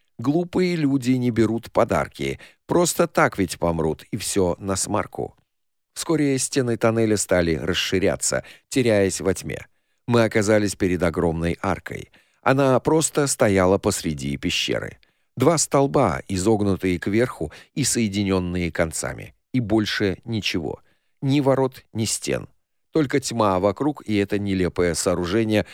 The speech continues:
сиротливо торчащее из пола. Свет факелов больше ничего не освещал. Люди в группе инстинктивно встали более плотной кучей.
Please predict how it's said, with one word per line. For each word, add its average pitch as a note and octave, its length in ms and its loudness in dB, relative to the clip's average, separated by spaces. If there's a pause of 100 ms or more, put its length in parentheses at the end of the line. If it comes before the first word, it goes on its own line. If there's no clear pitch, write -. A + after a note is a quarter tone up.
(120)
сиротливо A2 600 0
торчащее D2+ 720 -2
из - 220 -10
пола. - 420 -8 (520)
Свет C3 320 2
факелов A2+ 500 0
больше A2 360 0
ничего F2+ 460 -2
не E2+ 120 -4
освещал. E2 680 -2 (360)
Люди A#2 260 2
в G#2 80 -2
группе A#2+ 400 0
инстинктивно G#2+ 760 -2
встали F2 360 -2
более E2 320 -2
плотной D2+ 460 -4
кучей. - 520 -6